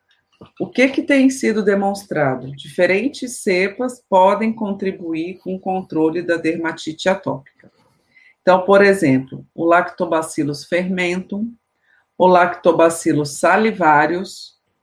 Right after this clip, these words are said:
o Lactobacillus casei e aqui sim o Acidophilus, tá?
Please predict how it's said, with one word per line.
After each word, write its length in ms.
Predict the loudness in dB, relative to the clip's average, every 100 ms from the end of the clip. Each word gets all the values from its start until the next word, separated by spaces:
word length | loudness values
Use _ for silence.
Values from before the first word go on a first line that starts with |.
| _
o 100 | 0
Lactobacillus 1120 | 2 2 0 -4 0 0 0 -4 -4 -4 -8
casei 840 | -2 0 0 -2 -2 -2 -4 -8 -8
e 200 | -2 2
aqui 440 | 2 -2 -8 -8
sim 380 | -8 -4 -2 0
o 120 | 2
Acidophilus, 1120 | 0 0 -4 -2 0 0 -4 -12 -14 -16 -20 _ _ _ _
tá? 320 | -2 -2 -4